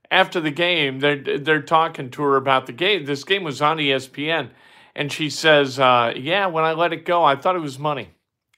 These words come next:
Okay, I love it. Like, she, she's just a badass, right? And, uh, Major League Baseball and spring training, just kind of weird.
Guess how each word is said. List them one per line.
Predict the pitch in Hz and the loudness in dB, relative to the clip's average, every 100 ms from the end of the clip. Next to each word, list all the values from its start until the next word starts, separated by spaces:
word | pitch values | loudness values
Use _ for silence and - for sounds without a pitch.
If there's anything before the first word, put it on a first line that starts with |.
| _ _ _ _ _ _ _ _ - | _ _ _ _ _ _ _ _ -12
Okay, | 156 180 175 165 120 - - | -6 -2 0 -2 -6 -12 -4
I | - | 0
love | 160 143 190 | 4 4 4
it. | - - - - _ _ | 0 -12 -20 -20 _ _
Like, | 147 156 | 2 2
she, | - 220 233 160 | 0 -4 -4 -4
she's | 139 226 254 | -8 -8 -10
just | 170 160 - | 0 0 0
a | 107 | -6
badass, | 95 127 190 151 110 104 - 135 | -2 2 4 4 2 -2 -4 2
right? | 139 165 - _ _ - - _ | 2 2 -6 _ _ -20 -20 _
And, | - 185 185 175 | 2 4 6 6
uh, | 175 165 160 156 - _ _ _ _ - | 6 8 6 2 -8 _ _ _ _ -6
Major | 185 226 202 | 0 2 2
League | 165 131 | 0 2
Baseball | 147 156 156 151 | 2 2 2 0
and | 131 | 0
spring | 123 - 151 127 | -4 -2 -2 -2
training, | 143 135 127 117 110 | 0 0 0 -4 -8
just | - 156 - | -2 -2 -4
kind | - - 214 202 | -14 -4 -2 -2
of | 139 104 107 | -4 -6 -10
weird. | 123 147 151 147 143 | -2 2 2 2 -2